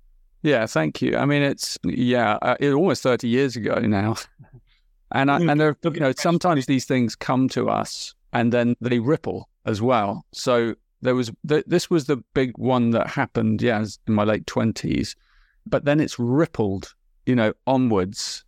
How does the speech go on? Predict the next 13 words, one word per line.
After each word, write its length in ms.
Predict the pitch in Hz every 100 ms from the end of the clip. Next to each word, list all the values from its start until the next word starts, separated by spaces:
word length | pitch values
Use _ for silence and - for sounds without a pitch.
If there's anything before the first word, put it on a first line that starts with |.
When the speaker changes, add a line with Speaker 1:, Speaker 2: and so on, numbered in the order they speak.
| _
Speaker 1:
in 160 | 120 107
my 140 | 101
life. 480 | 95 98 - - _ _ _
So 240 | - 127
there's 220 | 123 123 -
been 400 | - 127 120 110
sort 320 | - - 120
of 260 | 117 - _ _ _ _ _ _ _
smaller 520 | - - 151 180 160
ones 460 | 123 98 95 101 -
that 160 | 127 110
have 160 | 113
rippled, 680 | 101 120 131 - 113 107